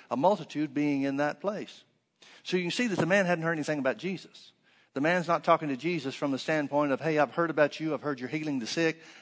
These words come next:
I've heard that you're helping people. Can you help me?" He didn't know who Jesus was. He, uh, we don't have any record that he knew anything about Jesus or his healing ministry or anything that he was doing there in Jerusalem or anywhere else.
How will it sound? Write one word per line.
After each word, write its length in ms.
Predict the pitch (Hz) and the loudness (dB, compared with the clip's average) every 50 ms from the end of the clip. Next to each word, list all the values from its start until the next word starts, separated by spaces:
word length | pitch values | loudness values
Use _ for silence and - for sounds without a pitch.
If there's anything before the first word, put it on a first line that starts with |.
| - - | -8 -2
I've 180 | 117 127 131 123 | 0 0 2 2
heard 180 | 147 151 143 | 0 0 0
that 120 | 127 117 - | -2 -4 -6
you're 100 | 135 123 | -2 2
helping 320 | 165 170 156 - 160 143 | 4 4 4 4 0 -2
people. 260 | - 160 156 135 131 | -2 -2 -4 -4 -6
Can 220 | 117 - 156 151 147 | -8 -6 -4 -4 -2
you 140 | 143 147 | -4 -4
help 240 | 143 151 151 143 - | 0 0 0 0 0
me?" 280 | 147 151 151 135 - - _ _ _ _ - _ - | -2 -6 -6 -6 -8 -14 _ _ _ _ -20 _ -4
He 120 | 160 196 | 0 0
didn't 140 | 208 190 165 | 2 2 4
know 140 | 147 147 135 | 4 2 2
who 120 | 135 143 | 2 -2
Jesus 400 | 127 139 147 143 117 120 110 - | 0 0 0 0 -2 -4 -6 -4
was. 300 | 143 151 160 160 160 151 | -2 0 0 0 -2 -2
He, 200 | - 147 143 127 | -2 -2 -2 -2
uh, 120 | 131 135 127 107 | -4 -6 -6 -4
we 140 | 113 135 147 | -4 -2 0
don't 120 | 147 135 135 | 0 2 2
have 120 | 147 139 | 2 2
any 140 | 139 139 131 | 0 0 0
record 260 | 135 139 139 135 123 | 0 0 0 -2 -4
that 100 | 120 123 | -4 -2
he 100 | 127 131 | -2 0
knew 140 | 139 131 131 | 0 0 0
anything 300 | 135 127 120 135 135 131 | 0 0 0 -2 -2 -2
about 400 | 120 113 135 147 190 240 233 170 | 0 2 4 4 4 2 0 -2
Jesus 480 | 120 117 117 113 101 123 147 - - - - - - - - | -6 -8 -8 -6 -6 -8 -8 -10 -12 -16 -20 -20 -18 -8 -6
or 80 | 127 | -4
his 120 | 135 127 - | -4 -2 -2
healing 260 | 165 147 139 131 123 | -2 0 0 0 0
ministry 400 | 127 127 135 131 - 156 160 151 | 0 0 -2 -4 -4 -4 -4 -2
or 80 | 131 | -2
anything 320 | 131 131 127 - 139 135 127 | -2 -4 -4 -4 -4 -4 -4
that 80 | 123 | -4
he 80 | 120 123 | -4 -6
was 100 | 110 107 | -6 -6
doing 240 | 117 127 127 123 120 | -6 -4 -4 -2 -2
there 180 | 120 120 120 | -2 -2 -2
in 100 | 117 117 | -4 -4
Jerusalem 460 | 110 117 117 120 123 113 113 120 120 117 | -6 -6 -6 -6 -6 -6 -6 -6 -6 -4
or 200 | 113 110 107 - - - _ _ - | -4 -6 -6 -8 -14 -20 _ _ -6
anywhere 380 | 120 120 117 107 110 107 104 | -4 -4 -2 -2 -2 -2 -2
else. 280 | 104 87 78 - - - | -2 -4 -6 -10 -16 -20